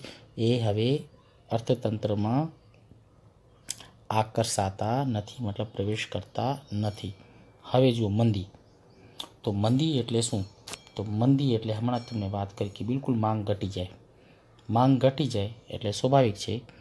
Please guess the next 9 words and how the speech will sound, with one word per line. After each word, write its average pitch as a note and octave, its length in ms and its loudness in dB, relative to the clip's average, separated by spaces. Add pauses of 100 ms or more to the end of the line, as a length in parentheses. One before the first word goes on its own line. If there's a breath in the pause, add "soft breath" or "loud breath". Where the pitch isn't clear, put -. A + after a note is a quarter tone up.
(800 loud breath)
કે G#2+ 140 2
માંગ A2 520 4
ઘટી A#2 320 2
ગઈ C3+ 300 2 (180)
તો G#2+ 100 0
પુરવઠાની B2 800 0
છત - 480 4
ઊભી G2+ 280 -4
થાય. F#2+ 220 -8